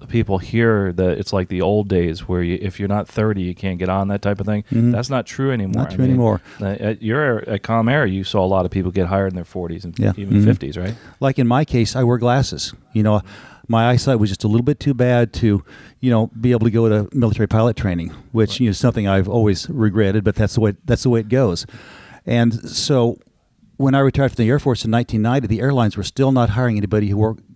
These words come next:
Speaker 2: you know, glasses, who, whose vision was not twenty twenty and corrected. So that was kind of, if I wanted to do an airline flying at that time, that's where I could get hired.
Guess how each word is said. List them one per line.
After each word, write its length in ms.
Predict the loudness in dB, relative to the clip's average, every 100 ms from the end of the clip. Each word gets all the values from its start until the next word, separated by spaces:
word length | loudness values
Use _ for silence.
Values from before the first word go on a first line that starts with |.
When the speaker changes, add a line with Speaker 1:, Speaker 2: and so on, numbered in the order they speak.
| -6
Speaker 2:
you 120 | -2
know, 60 | 0
glasses, 460 | 2 0 0 -8 0
who, 160 | 0
whose 280 | 0 0 0
vision 300 | 0 -2 0
was 240 | -2 -2 -12 -8 -2
not 180 | -2
twenty 220 | 0 0 0
twenty 240 | -2 -2
and 100 | -2
corrected. 460 | -4 -4 -6 -14 -14 _ _
So 260 | -2 2 2
that 160 | 2
was 160 | -2 -2
kind 240 | 0 2
of, 120 | 2
if 340 | -2 -20 -4 0
I 20 |
wanted 280 | 2 2 2
to 40 |
do 60 | 2
an 60 | 2
airline 240 | 2 0
flying 320 | 0 -2 -2
at 200 | -6 -2
that 180 | -2 -2
time, 340 | 0 0 0 0
that's 240 | -2 0
where 140 | 0
I 20 | 0
could 140 | -2
get 140 | -4
hired. 400 | -2 -4 -4 -10